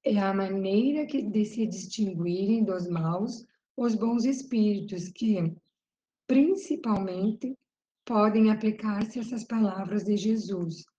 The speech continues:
"Pelo fruto é que se reconhece a qualidade da árvore." Uma árvore boa não pode produzir maus frutos, e uma árvore má não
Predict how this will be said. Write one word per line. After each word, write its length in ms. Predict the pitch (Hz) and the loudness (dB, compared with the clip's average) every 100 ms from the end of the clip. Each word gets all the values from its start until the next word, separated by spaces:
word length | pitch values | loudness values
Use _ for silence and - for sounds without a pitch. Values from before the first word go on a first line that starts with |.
| _ _ _ | _ _ _
"Pelo 280 | 214 190 185 | 0 2 0
fruto 760 | 180 - 202 269 - 302 - - - | -6 -2 0 0 0 -4 -6 -10 -4
é 140 | 220 | -2
que 120 | 233 | -2
se 160 | 220 240 | -2 2
reconhece 680 | 220 214 226 202 202 233 262 | 2 4 2 2 2 0 -4
a 40 | |
qualidade 720 | - 226 214 196 190 190 202 | -4 -2 0 -2 -4 -4 -4
da 140 | 202 208 | 0 2
árvore." 600 | 202 170 156 151 139 - _ _ _ _ 240 - - | 2 2 0 -4 -10 -14 _ _ _ _ -20 -18 -2
Uma 260 | 202 202 190 | 2 4 4
árvore 720 | 175 165 180 233 202 208 170 | 0 0 2 2 0 -2 -4
boa 640 | 160 170 180 214 233 202 - _ _ | -4 -2 0 2 0 -2 -8 _ _
não 300 | 220 233 302 | 4 4 4
pode 460 | 285 233 202 202 208 | 0 2 2 0 -4
produzir 800 | - 214 196 196 175 190 202 285 | -2 -2 0 -2 -2 -2 -2 0
maus 460 | 202 196 214 233 | 2 2 0 -4
frutos, 760 | - 208 175 151 - - - - _ _ _ _ | -6 -4 -2 -4 -8 -18 -20 -20 _ _ _ _
e 220 | 262 262 | 2 4
uma 340 | 269 240 208 202 | 6 6 4 4
árvore 580 | 185 180 185 170 175 | 2 0 -4 -4 -4
má 520 | 180 175 160 202 277 - _ _ _ _ | -2 0 2 2 0 -6 _ _ _ _
não 340 | 240 269 359 | 2 2 0